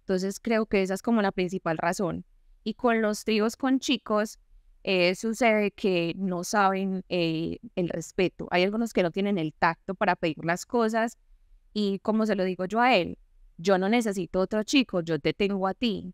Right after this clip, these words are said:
Si lo voy a hacer es por diversión y porque lo quiero disfrutar, porque cosas obligadas jamás las voy a hacer y para eso soy modelo webcam. O sea, me disfruto otras cosas y también tengo dildos, entonces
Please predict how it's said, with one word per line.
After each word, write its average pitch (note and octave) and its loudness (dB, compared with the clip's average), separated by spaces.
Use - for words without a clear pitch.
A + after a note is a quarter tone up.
Si F#3 -2
lo F3+ 4
voy F3+ 2
a F3+ 6
hacer G#3+ 0
es A3+ -2
por A#3 0
diversión G3+ 0
y E4 2
porque G#3 0
lo F3+ 0
quiero E3 -2
disfrutar, F#3+ -2
porque G3 0
cosas G3+ 0
obligadas A3+ 2
jamás G#3+ -2
las E3+ 0
voy G3+ -2
a F#3+ 0
hacer G3+ -2
y A3+ -2
para G#3 4
eso G3+ 0
soy A3 2
modelo G#3+ 2
webcam. F#3 -2
O - -20
sea, F3+ -2
me G3 0
disfruto F#3+ 2
otras G#3+ 2
cosas G#3+ 0
y - -14
también F3 -2
tengo F#3+ 0
dildos, G3 0
entonces E3+ -6